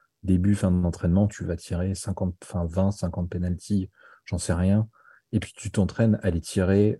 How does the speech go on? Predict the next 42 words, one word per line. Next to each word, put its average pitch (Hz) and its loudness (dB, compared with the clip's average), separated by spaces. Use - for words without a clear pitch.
euh, 82 -2
en 95 0
lucarne. 90 2
Enfin, 90 -2
on 85 -2
en 87 2
a 85 0
parlé 92 2
déjà, 98 2
euh, 85 -2
la 85 -8
saison 90 -2
dernière, 95 2
hein, 85 0
les 85 0
pénaltys 85 -4
tirés 87 -6
en 85 -2
hauteur, 107 2
cadrés, 104 4
c'est - -6
du, 95 0
je - -6
crois, 92 -4
quatre-vingt-dix-neuf 90 -2
pour - -10
cent 107 2
de, 87 -2
euh, 87 0
de 87 0
taux 92 0
de 87 -2
conversion. 92 0
Donc, 95 -6
faut 101 -6
qu'ils - -8
s'entraînent 98 2
à 82 0
ça. 131 0
Et - -2
puis 104 0
peut-être - 2